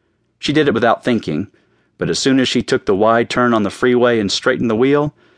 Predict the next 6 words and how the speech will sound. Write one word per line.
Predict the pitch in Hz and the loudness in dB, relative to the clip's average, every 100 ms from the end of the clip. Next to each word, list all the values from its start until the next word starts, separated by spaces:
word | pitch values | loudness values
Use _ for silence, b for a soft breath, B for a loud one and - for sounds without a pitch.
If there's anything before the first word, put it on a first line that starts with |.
| b b | b b
it | 98 | -10
felt | - 98 - | -2 -4 0
good. | 143 95 64 - _ _ _ _ _ - | 0 0 -2 -10 _ _ _ _ _ -14
It | |
felt | - 135 - | -6 -4 0
right. | 127 71 69 | 0 -2 -6